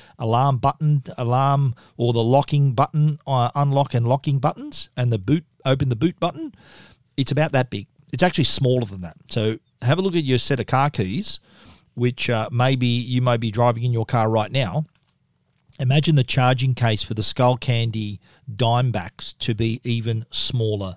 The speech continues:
than that. Now, in terms of sound quality, I've gotta say, for a seventy dollar pair of earphones, they punch well above their weight.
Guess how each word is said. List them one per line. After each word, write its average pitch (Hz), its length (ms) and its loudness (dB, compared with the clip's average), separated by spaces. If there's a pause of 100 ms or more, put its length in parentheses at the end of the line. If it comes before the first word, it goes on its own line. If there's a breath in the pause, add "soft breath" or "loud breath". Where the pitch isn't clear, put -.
than 98 220 -8
that. - 260 -10 (560 loud breath)
Now, 120 200 -4
in 147 100 -6
terms 262 300 0
of 208 80 -2
sound 156 320 0
quality, 123 400 0
I've 143 100 0
gotta 208 140 0
say, 113 360 0
for 143 220 -4
a 127 40 0
seventy 185 520 -2
dollar 135 240 4
pair 110 480 0
of 110 140 -6
earphones, 101 600 -4 (380 loud breath)
they 123 180 0
punch 135 460 -4
well 127 320 0
above 110 280 -2
their 95 140 -4
weight. 80 320 -12